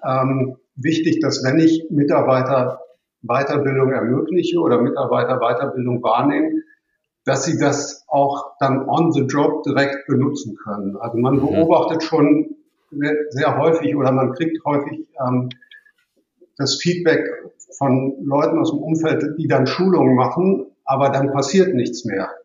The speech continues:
Speaker 1: Und
Speaker 2: Mhm.
Speaker 1: das ist sowohl schade für das Unternehmen als auch schade für den Mitarbeiter und ist aber auch eine hohe Bringverpflichtung. Das heißt, auch als Mitarbeiter muss ich immer wieder natürlich auch, ähm, die Aufgaben fordern, die ich,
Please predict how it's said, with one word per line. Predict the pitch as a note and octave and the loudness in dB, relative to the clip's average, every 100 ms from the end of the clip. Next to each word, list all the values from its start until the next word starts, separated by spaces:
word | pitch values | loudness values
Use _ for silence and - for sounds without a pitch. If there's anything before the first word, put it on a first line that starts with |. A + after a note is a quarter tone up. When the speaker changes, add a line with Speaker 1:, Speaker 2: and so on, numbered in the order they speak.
| _ _ | _ _
Speaker 1:
Und | - A#2 | -6 -2
Speaker 2:
Mhm. | G2 F#2+ _ _ _ | -4 -6 _ _ _
Speaker 1:
das | A#2+ | -4
ist | C#3+ D3 | -2 0
sowohl | C3+ E3 | 2 4
schade | D#3+ C#3+ C#3+ - | 2 2 2 2
für | E3+ | 0
das | D3 - | 0 2
Unternehmen | C#3 C3+ C3 E3 F3 E3+ | 0 2 4 4 4 2
als | C#3 E3 | 0 0
auch | - - - _ | -4 -4 -14 _
schade | - D3 C3 C#3 | -6 0 0 0
für | C3+ | -2
den | B2+ A#2 | 0 0
Mitarbeiter | C3+ E3+ D#3 D#3+ E3+ E3 F#3 - _ _ _ _ _ - | 0 0 0 0 0 -2 -4 -6 _ _ _ _ _ -2
und | C3+ | 0
ist | F#3 | 4
aber | A3 F3+ E3 | 4 4 4
auch | |
eine | E3+ E3 | 4 4
hohe | E3+ F#3 | 6 4
Bringverpflichtung. | - F3 F3+ B2+ - B2+ - C3+ | 6 6 4 2 -2 -4 -4 0
Das | A#2+ A#2 | 0 0
heißt, | C#3 C3+ - - | 0 -2 -4 -2
auch | C3+ | 0
als | D#3 - | 0 2
Mitarbeiter | D#3+ - C3 C3 B2 | 2 2 2 0 0
muss | B2 C#3+ | 0 0
ich | C#3+ | -2
immer | C#3 C#3+ C3+ | 0 2 2
wieder | C#3+ C3+ | 2 2
natürlich | B2+ - C#3+ B2+ - | 0 -2 -4 -4 -2
auch, | D#3+ - - _ - _ _ - B2+ | -4 -4 -10 _ -20 _ _ -6 0
ähm, | B2 B2 A#2+ - _ _ _ _ _ _ _ _ - | 2 2 0 -8 _ _ _ _ _ _ _ _ -2
die | D#3+ | 2
Aufgaben | E3 E3 D#3 C3+ C3+ | 4 2 2 0 2
fordern, | E3+ D#3+ D#3+ - - | 4 6 6 0 -2
die | G#2+ | -4
ich, | - - | -6 -12